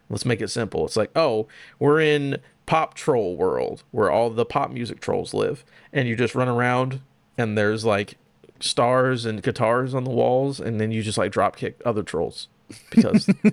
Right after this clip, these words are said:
Speaker 1: that's, that's how you get points. We do something like that.
Speaker 2: Dope.
Speaker 1: Sure.
Speaker 2: Into it. All right, that's it for Game on Game Show, and that is it for episode two seventy. Oh, there's about to be Mountain Dew coming back up.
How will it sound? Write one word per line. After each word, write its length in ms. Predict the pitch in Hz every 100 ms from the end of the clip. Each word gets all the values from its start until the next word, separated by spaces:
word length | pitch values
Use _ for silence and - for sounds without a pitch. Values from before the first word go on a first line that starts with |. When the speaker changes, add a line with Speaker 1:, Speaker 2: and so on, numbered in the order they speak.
| -
Speaker 1:
that's, 260 | - 202
that's 180 | - -
how 60 | 214
you 80 | 202
get 160 | -
points. 400 | 233 - - - - - - -
We 80 |
do 80 | 123
something 240 | - - 65
like 180 | 65
that. 220 | - 101 - _ _ _ _ _ _ _ _ _ _
Speaker 2:
Dope. 280 | - 107 - _ _ _ _ _ _ _ _
Speaker 1:
Sure. 300 | - - - - _ _ _
Speaker 2:
Into 240 | 151 135
it. 140 | 120 - _ _ _ _ _ _ _ _
All 80 | 175
right, 140 | 233 269
that's 180 | 214 220
it 260 | 330 160
for 120 | 170
Game 180 | 180 202
on 120 | 202
Game 180 | 180 202
Show, 140 | 202 180
and 80 |
that 100 | 175
is 100 | 160
it 260 | 135 185 - _ _ _ - _
for 100 | 131
episode 380 | 139 - 135 117
two 160 | 220
seventy. 500 | 226 160 135 135 131 - _ _ _ _ _ _ _ - -
Oh, 80 | 110
there's 100 | 101
about 100 | 113
to 20 | 110
be 100 | 110
Mountain 300 | 113 107 98
Dew 360 | 127 123 101 - -
coming 220 | 107 98
back 200 | 87 104
up. 180 | 95